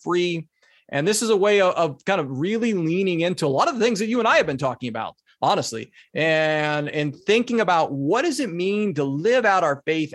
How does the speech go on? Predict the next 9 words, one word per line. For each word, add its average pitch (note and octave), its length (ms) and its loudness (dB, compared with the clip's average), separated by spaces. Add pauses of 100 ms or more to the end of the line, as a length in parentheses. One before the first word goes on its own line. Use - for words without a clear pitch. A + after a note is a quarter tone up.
as F#3+ 360 0
Christians C#3+ 720 -4
in C#3 400 -4
this C3 380 -2 (340)
incre-, G3 640 -2
increasingly F#3 1040 -2
partisan F3+ 680 0
and B2+ 180 -2
profane D3+ 800 -2